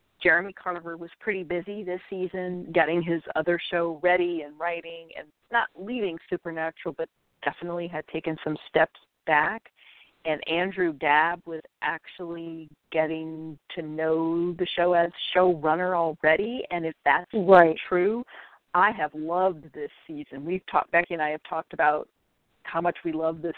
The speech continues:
Speaker 1: season. And, and, you know, nothing's perfect, but it's been really spectacular. And if it, it has indeed been him show running, I say all the, all the more Andrew Dabb <laughs>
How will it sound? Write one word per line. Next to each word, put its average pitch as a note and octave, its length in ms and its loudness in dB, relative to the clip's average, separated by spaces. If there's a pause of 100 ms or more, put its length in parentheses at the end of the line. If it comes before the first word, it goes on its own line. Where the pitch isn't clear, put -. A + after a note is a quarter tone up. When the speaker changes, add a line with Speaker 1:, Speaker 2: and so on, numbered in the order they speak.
Speaker 1:
season. D#3+ 540 -4 (500)
And, D#3 400 4
and, D3+ 280 0
you D#3 60 -6
know, D#3 120 -2
nothing's F3+ 400 -2
perfect, F3+ 560 0
but E3 120 -10
it's E3 200 -10
been D#3+ 140 -6
really E3 340 -2
spectacular. F3 680 0
And E3+ 120 0
if E3+ 120 -2
it, F3 200 -2
it E3+ 140 0
has F3 260 -2 (140)
indeed E3+ 460 -4
been E3 200 4
him F#3 400 -2 (720)
show G3 200 6
running, B3 360 0
I F3 200 -4 (100)
say D3+ 400 -6 (800)
all F3 180 6
the, F#3 160 -6 (100)
all F3+ 160 2
the G#3 80 -4
more A3 220 -2
Andrew A3 320 -6
Dabb D#3 480 0 (100)
<laughs> - 80 -8